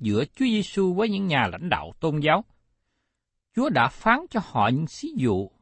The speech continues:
về một vua kia tổ chức tiệc cưới cho con trai mình. Ngài lại tiếp tục trả lời các câu hỏi của các thầy tế lễ thượng phẩm và các trưởng lão, những câu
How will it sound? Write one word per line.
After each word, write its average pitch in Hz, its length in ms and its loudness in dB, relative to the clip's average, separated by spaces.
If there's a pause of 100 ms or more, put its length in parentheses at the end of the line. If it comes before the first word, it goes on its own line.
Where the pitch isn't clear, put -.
(100)
về 123 100 0
một 117 260 -4
vua 196 160 2
kia 196 320 0 (100)
tổ 180 200 -2
chức - 260 -12
tiệc - 240 -6
cưới 226 220 0
cho 208 140 -6
con 185 180 2
trai 180 200 0
mình. 131 180 0 (1000)
Ngài 123 180 0
lại 85 120 -6 (140)
tiếp 269 120 -4 (100)
tục 120 160 -2 (120)
trả 113 140 0
lời 147 240 0
các - 220 -14
câu 208 160 0
hỏi 113 540 -2
của 131 140 -8
các - 240 -8
thầy 104 300 -4
tế 214 100 -4
lễ 117 220 -2
thượng 113 280 -4
phẩm 131 400 -2 (100)
và 104 300 0
các - 220 -10
trưởng 117 180 -2
lão, 151 260 2 (680)
những 170 160 -4
câu 196 360 0